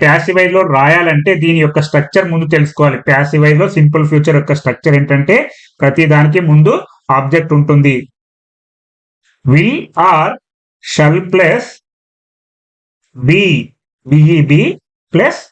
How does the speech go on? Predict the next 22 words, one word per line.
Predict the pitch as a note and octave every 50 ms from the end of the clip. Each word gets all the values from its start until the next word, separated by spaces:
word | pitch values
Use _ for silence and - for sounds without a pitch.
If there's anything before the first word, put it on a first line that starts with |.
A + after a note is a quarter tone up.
| _ _ _ _ _ _ - - C3
వీ | D3 D3+ D#3+ D3+ - -
త్రీ | E3+ D#3+ D3+ C#3 B2 - - _ _ _ _
plus | - F#3+ C4 F4+ - - - _ _ _ _ _ _ - -
subject | F3+ D#3+ D3 - D#3 D3 D3+ - - - _ _ _ _ _ _ _ _ - -
ఇలా | D3+ D#3+ D#3 D#3
ఉంటుంది. | D#3 D3 E3 D#3+ D#3 D#3+ F3+
ఈ | F3+ E3 D3+
స్ట్రక్చర్స్ | - D#3 D3 D3 - G#3+ G#3 - A#3+
ని | F#3 C#3+
బై | C#3 D3 B3 C4
హార్ట్ | F#3 - - E3+
చేయాలి. | D#3+ D#3+ D3+ C#3 C3 A#2+ A#2+ - _ _ _ _ _ _ _ _ _ _ _ _ _ _ _ _ _ _ _ _ - D3+
ఇక్కడ | D3 D#3+ F#3 F3 G3 G#3 F3 F3+ G#3+ A3+ - - _ _ _ _ _ _ _ _ _ _ _ _ _ _ _ _ _ _ _ _ _ - - D3
ఆబ్జెక్ట్ | D#3 D#3+ D3+ D#3+ F3+ F3+ F#3 F#3+
అనేది | F3+ F#3 G3 A3+ C#4+ - - F3+
a | D3 -
test | D#3 D3+ - - D3 F3+
paper. | E3+ D#3+ D3+ D#3 C#3+ - - - _ _ _ _ _ _
చూడండి, | - D3+ D3 D3 D3 C#3+ C3 - - C#3+
a | C3 - -
test | D3 D#3 D3+ D3+ - - F3
paper. | D#3+ D#3 D3 - D#3 E3+ A3+